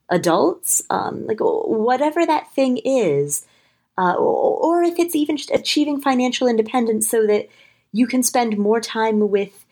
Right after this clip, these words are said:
uh, your own family and make a bigger impact in their lives. I mean, I can't tell you what your optimal is. You're the only person who can decide that.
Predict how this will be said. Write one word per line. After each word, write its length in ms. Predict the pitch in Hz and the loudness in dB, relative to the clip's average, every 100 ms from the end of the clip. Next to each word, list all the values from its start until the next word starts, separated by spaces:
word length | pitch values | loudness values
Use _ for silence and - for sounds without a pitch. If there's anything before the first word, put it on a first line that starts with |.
| _ _ _ _ | _ _ _ _
uh, 160 | 185 180 | -2 0
your 200 | 180 233 | 0 0
own 180 | 262 339 | 2 2
family 760 | 339 - 208 196 170 147 139 - | 0 -2 0 2 2 2 0 0
and 380 | 196 185 185 175 _ _ - | -2 -2 -2 -4 _ _ -6
make 220 | 185 220 | -2 0
a 40 | 226 | 0
bigger 360 | 233 233 226 202 | 0 2 0 0
impact 420 | 214 220 220 - | -2 -2 -2 -2
in 220 | 214 196 | 0 2
their 200 | 240 277 | 2 2
lives. 280 | 202 170 202 | 2 2 0
I 40 | |
mean, 140 | 196 208 | -2 -2
I 100 | 226 | -2
can't 260 | 294 285 | -2 -4
tell 180 | - 254 | 0 0
you 320 | 240 226 214 - _ - | 2 0 0 -4 _ -4
what 240 | 196 214 | -2 0
your 240 | 180 202 208 | 2 2 2
optimal 480 | 190 185 180 165 160 | 0 0 -2 0 2
is. 220 | 147 147 | 2 0
You're 180 | 170 196 | 0 0
the 100 | 202 | 0
only 140 | 185 | -2
person 280 | 185 175 175 | -4 -4 -4
who 100 | 170 | -4
can 120 | 160 | -4
decide 420 | 151 - 147 147 143 | -4 0 0 0 -2
that. 280 | - - | -4 -4